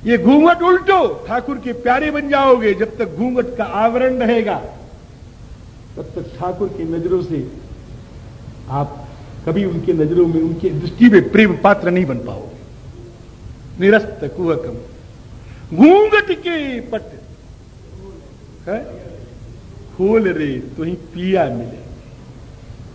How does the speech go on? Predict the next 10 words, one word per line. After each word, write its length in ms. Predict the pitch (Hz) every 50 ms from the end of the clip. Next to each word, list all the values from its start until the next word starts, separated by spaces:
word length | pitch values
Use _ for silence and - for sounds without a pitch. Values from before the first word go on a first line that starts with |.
| - - - - - - - - - - - - - -
प्रियतम 380 | - 202 196 190 196 220 220
को 160 | 202 160 190
पाना 440 | 175 - - 202 - 175 190 226 233
है, 300 | 220 214 254 294 - - - - - - - - - - - - - - - - - - - - - - - - - - 127
घूंघट 520 | 120 127 165 175 180 175 185 185 - -
हटा 220 | - 127 165 170
दो, 340 | 147 123 113 110 - - - -
आवरण 480 | 127 147 165 175 185 202 202 165 127
हटा 240 | 135 135 - 147 139
दो। 180 | - - -